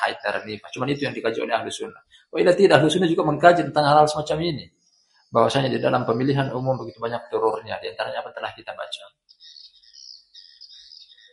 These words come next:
Karena kita tahu, kita tidak mau terjun ke dalamnya.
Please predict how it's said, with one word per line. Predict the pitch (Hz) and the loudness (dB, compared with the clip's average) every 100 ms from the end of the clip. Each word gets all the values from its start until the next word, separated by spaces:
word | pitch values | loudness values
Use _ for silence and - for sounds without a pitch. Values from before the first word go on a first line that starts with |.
| - - - - | -20 -20 -20 4
Karena | - 226 226 | 6 8 4
kita | - - - | 4 -2 2
tahu, | 92 160 | 4 4
kita | - 165 | 0 2
tidak | 147 143 | 4 4
mau | 190 | 4
terjun | 185 170 180 | 4 4 2
ke | 190 | 4
dalamnya. | 185 226 165 113 | 6 6 4 -2